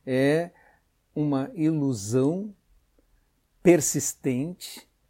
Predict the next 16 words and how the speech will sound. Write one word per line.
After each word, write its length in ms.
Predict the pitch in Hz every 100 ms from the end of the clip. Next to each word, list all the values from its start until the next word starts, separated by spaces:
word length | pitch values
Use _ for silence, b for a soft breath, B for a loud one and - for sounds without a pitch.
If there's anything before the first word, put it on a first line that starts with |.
| _ _ _ _
mas 580 | 135 139 143 143 - - _ _ _
é 340 | 190 214 160 - _ _ _ _ _ _
uma 380 | 165 143 135 131
ilusão 580 | 127 127 110 139 165
evidentemente 840 | 160 123 123 117 123 - 127 127 -
falsa 800 | - - 135 135 165 - 180 214 _ _ _ _ _ _ _ _ _ _ _ _ 320
da 640 | 190 127 135 131 127 123 117
percepção 720 | 151 127 - 143 - 175 202
da 100 | 165
realidade. 720 | 123 127 120 110 107 101 - _ _ _ _ -
É 40 | 139
uma 120 | 143
percepção 600 | - 123 147 123 - 175
falsa 720 | - - - 208 240 214 180
da 120 | 135
realidade. 720 | 123 127 120 110 113 104 98